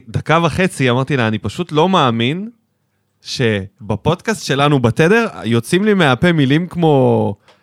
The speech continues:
חטופים ודברים כאלה", אתה יודע, זה... לא האמנתי שאני אצטרך לעלות לה-,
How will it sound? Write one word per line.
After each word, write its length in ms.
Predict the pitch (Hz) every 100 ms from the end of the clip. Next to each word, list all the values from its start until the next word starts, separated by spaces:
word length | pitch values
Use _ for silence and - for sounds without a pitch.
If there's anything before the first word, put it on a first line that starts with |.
| _
חטופים 1000 | - 139 - 117 - 165 185 175 160 143
ודברים 400 | 123 117 123 170
כאלה", 340 | 175 165 277 214
אתה 140 | 135
יודע, 240 | 143 190
זה... 380 | 123 113 104 101 98 _ _ _ _ _
לא 100 | 120
האמנתי 360 | 147 170 220 220
שאני 240 | 208 233
אצטרך 300 | 170 151 -
לעלות 460 | 170 165 165 185 -
לה-, 320 | 147 123 117